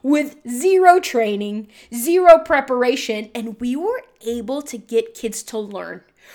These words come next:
We were able to get kids to grow. And so what am I gonna do this summer? I'm gonna continue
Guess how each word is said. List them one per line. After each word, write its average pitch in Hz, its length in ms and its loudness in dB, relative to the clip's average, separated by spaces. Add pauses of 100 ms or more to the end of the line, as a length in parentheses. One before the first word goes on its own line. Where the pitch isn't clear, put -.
(100)
We 330 240 4
were 494 220 4 (140)
able 269 340 -4
to 269 160 -10
get 226 240 -4
kids 214 360 -6
to - 120 -10
grow. 190 580 -8 (360)
And 269 100 -6
so 311 120 -6
what 269 220 -4
am 311 120 -6
I 330 100 -8
gonna 294 160 -10
do 247 240 -8
this 262 240 -4
summer? 233 380 -8 (560)
I'm 240 160 -4
gonna 302 120 -6
continue 220 640 -10